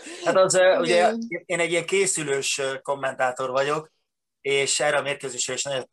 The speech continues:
Speaker 1: sokat készültem, és mellettem ült, ö, Hegyi Iván, aki egy kiváló, ö, labdarúgó szakíró, és ő is készülős ember. Én mellettem ült a kommentátor állásban történetesen.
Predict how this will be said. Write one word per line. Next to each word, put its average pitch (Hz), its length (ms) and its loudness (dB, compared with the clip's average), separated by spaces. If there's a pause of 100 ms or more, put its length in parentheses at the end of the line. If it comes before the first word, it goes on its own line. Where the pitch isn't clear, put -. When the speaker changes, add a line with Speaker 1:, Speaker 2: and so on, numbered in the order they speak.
Speaker 1:
sokat - 300 -4
készültem, 156 600 0
és 135 180 -4
mellettem 135 480 0
ült, 131 260 -4
ö, 135 40 2
Hegyi 131 540 0
Iván, 127 440 -2 (280)
aki 123 420 -4
egy 123 140 -6
kiváló, 127 680 2
ö, 123 80 -4
labdarúgó 123 400 -2
szakíró, 135 680 -2 (460)
és 127 380 -2
ő 160 120 -2
is 139 140 0
készülős 123 600 -4
ember. 156 540 0
Én 131 200 -10
mellettem 135 420 -2
ült 135 100 -14
a - 80 -12
kommentátor 127 560 -2
állásban 143 500 2
történetesen. 156 800 -4